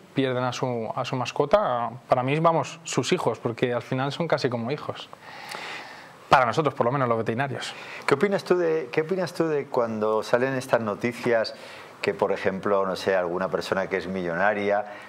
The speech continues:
Speaker 2: dice, "Pues yo voy a dejar, voy a hacer un testamento y se lo voy a dejar todo a mi perrito o a mi perrita o a mi gatito o a mi gatita"?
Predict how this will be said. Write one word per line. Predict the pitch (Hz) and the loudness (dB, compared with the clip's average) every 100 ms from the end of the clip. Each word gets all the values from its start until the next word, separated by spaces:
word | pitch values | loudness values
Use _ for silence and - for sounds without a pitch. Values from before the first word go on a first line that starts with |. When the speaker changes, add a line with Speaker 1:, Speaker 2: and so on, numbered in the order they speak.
| - - | -12 -8
Speaker 2:
dice, | - 87 | -4 0
"Pues | 104 92 | 0 0
yo | 107 | 0
voy | 156 175 | 0 0
a | |
dejar, | 156 - 151 151 | 0 2 2 2
voy | 143 | 0
a | |
hacer | 139 143 | 0 -2
un | 135 | -2
testamento | 139 - 127 156 151 165 | 0 2 2 2 0 0
y | 151 | 0
se | 113 | 2
lo | |
voy | 117 | 2
a | 123 | 2
dejar | 113 - | 0 2
todo | 135 143 | 2 2
a | |
mi | 120 110 101 | 2 -2 2
perrito | 104 113 127 151 | 2 2 2 2
o | 143 | 2
a | 117 | 0
mi | 98 | 0
perrita | - 92 123 147 139 | 0 0 2 4 6
o | 113 | 4
a | |
mi | 95 | 2
gatito | 85 - 131 156 143 | 0 0 -2 2 2
o | |
a | 107 | 2
mi | 92 | 0
gatita"? | 95 135 135 151 151 | 0 0 2 2 0